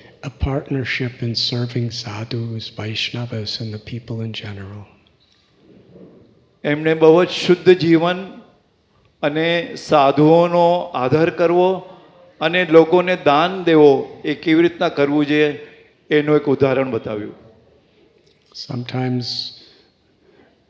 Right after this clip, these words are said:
Speaker 1: Nimai would come home and tell Vishnupriya that there's twen-, twenty sadhus coming for lunch today.
Speaker 2: કોઈ વાર એવું પણ થાય કે નિવાઈ ઘરે આવીને સા-, વિષ્ણુપ્રિયાને કહે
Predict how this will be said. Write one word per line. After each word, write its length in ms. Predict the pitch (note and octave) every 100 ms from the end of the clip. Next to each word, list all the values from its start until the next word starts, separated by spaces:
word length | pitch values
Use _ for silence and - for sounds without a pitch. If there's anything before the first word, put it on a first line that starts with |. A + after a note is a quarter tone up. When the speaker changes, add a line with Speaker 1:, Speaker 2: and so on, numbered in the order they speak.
| _ _ _ _ _ _ _ _ _ _ _ _ _ -
Speaker 1:
Nimai 580 | A#2 A#2 B2 B2 B2 A#2+
would 180 | A#2 A2+
come 260 | - B2 A#2+ A2+
home 340 | A#2 A#2+ A#2
and 140 | A2+
tell 440 | A2+ A#2 A#2 A#2+ A#2
Vishnupriya 840 | A#2 - A#2+ A#2+ - A#2+ A#2+ A#2 - - - - - _ _ -
that 120 | A#2+ A#2+
there's 180 | B2 A#2 - -
twen-, 180 | C#3 D3+ - - - - -
twenty 360 | F3 - F#3+
sadhus 680 | E3 - B2+ D3 C3+ A#2 -
coming 220 | A#2+ C3+
for 220 | B2+ - A#2+
lunch 480 | G#2+ B2 - -
today. 220 | A#2 - - - - - - - - -
Speaker 2:
કોઈ 220 | D#3+ D#3
વાર 220 | D#3 D#3
એવું 240 | D#3 D#3+ F3
પણ 200 | G3 F#3
થાય 400 | E3+ E3 D#3 D#3+ - - _ _ -
કે 100 | D#3+
નિવાઈ 380 | D#3+ D#3 E3+ E3+
ઘરે 340 | D#3 D#3 E3
આવીને 440 | E3 E3 E3+ E3+
સા-, 140 | C#3+ D3
વિષ્ણુપ્રિયાને 840 | D#3+ D3 C3 F3+ E3+ E3+ E3+ F3+
કહે 320 | F3 F#3+ D#3+